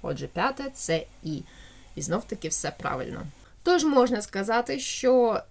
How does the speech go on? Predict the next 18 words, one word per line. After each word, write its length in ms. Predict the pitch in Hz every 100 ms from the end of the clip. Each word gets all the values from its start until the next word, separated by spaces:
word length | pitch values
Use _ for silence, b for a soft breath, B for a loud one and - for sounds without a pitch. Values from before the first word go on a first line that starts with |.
| -
робота 500 | 220 254 202 156 160
з 80 | 160
оголошеннями 640 | 165 156 - - 170 170
вам 260 | 170 165 156
вдалася 460 | 170 - - - 190
на 120 | 190
відмінно, 480 | 185 226 349 392 415 453 B B B -
а 260 | - 294 320
от 160 | 330
робота 440 | 254 190 202 196 170
з 140 | -
текстом 840 | - 180 254 - - 285 277 277
набагато 580 | 190 156 165 170 185 185 160
важче. 560 | - - - - - - - -
Але 300 | 349 415 370
це 280 | - 180
все 340 | 254 - 170 185
поправимо. 560 | - - 151 143 147